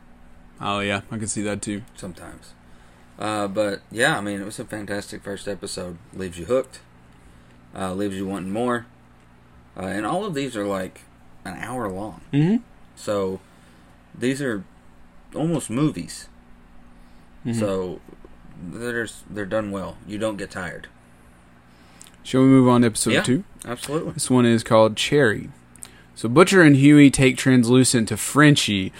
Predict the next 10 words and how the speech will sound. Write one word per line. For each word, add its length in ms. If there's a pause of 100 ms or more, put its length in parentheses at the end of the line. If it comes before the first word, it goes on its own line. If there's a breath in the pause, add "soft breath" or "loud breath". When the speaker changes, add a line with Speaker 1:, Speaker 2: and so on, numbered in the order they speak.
(120)
Speaker 1:
who 140
makes 260
a 80
meta 380
bullet 540 (120)
to 100
pierce 460
his 140
diamond-hard 680
skin, 460